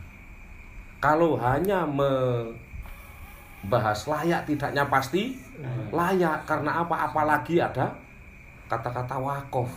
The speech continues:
Speaker 1: Pasti layak, tapi ingat, masyarakat harus dilihat juga. Nggih, kedewasaan masyarakat niki lho, harus dilihat juga.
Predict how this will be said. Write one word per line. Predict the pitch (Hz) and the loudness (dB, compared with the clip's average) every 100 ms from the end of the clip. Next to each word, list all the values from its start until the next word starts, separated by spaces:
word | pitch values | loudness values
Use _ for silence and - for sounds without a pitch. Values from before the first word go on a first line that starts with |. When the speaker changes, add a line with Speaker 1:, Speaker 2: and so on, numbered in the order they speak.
| - - - | -14 -18 -18
Speaker 1:
Pasti | - 175 - - | -2 0 0 -2
layak, | 170 165 156 139 127 - | 0 0 -2 -4 -8 -8
tapi | 135 139 | -4 0
ingat, | 143 160 170 127 92 - - - - - - - - | 2 4 4 4 -2 -10 -18 -20 -20 -20 -20 -18 -10
masyarakat | 107 - 104 98 95 139 - - - - - - - | -10 -8 -4 -4 -2 -4 -4 -14 -18 -18 -18 -18 -14
harus | - 90 120 | -6 -4 -4
dilihat | - - 175 - - - - 107 113 90 | -6 -6 -6 -8 -16 -18 -8 -2 -2 -2
juga. | - 123 - 87 - - - - - - - - - - - | -6 -8 -6 -6 -6 -12 -16 -18 -18 -18 -16 -16 -16 -16 -6
Nggih, | 87 90 | -2 0
kedewasaan | 90 131 135 123 143 | 0 2 4 4 4
masyarakat | 170 175 175 190 | 2 0 0 0
niki | 208 | 2
lho, | 175 131 - - - | 2 2 -2 -14 -10
harus | - 127 143 | 2 2 2
dilihat | - 120 110 110 | -2 -4 -2 -4
juga. | 113 127 127 98 | -6 -6 -6 -6